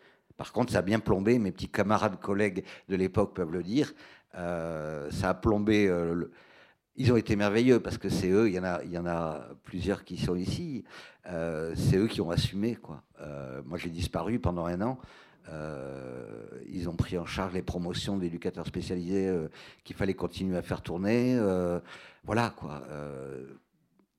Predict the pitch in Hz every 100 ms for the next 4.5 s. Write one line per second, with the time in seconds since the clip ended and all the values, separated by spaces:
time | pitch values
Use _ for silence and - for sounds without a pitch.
0 | _ - - 85 82 95 85 82 69 80
1 | 80 76 76 - 104 - 73 76 78 -
2 | 80 69 - _ _ _ _ _ _ _
3 | _ _ _ _ _ _ _ - 98 127
4 | 127 92 - 71